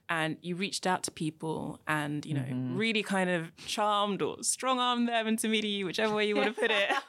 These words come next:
Speaker 1: <laughs>
Speaker 2: Stalked.
Speaker 1: Ve-, very
Speaker 2: You know.
Speaker 1: persuasive. You know, I get a lot of, like, requests, kind of people wanting to,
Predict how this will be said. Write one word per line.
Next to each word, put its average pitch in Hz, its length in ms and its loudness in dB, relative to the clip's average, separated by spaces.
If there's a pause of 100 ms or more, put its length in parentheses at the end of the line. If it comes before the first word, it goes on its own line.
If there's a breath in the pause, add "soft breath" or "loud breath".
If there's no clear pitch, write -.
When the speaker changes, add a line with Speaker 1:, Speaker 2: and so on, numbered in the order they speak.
(120)
Speaker 1:
<laughs> 262 640 -2
Speaker 2:
Stalked. 156 560 2
Speaker 1:
Ve-, 202 60 -12
very 247 380 2
Speaker 2:
You 247 60 -2
know. 220 120 0
Speaker 1:
persuasive. 214 800 2
You 247 60 0
know, 240 100 2
I 247 120 2
get 240 160 0
a - 20 0
lot 226 140 2
of, 202 80 -4
like, 196 200 0
requests, 180 480 0
kind - 240 -6
of 170 60 -8
people 165 240 -8
wanting 170 220 -4
to, - 140 -4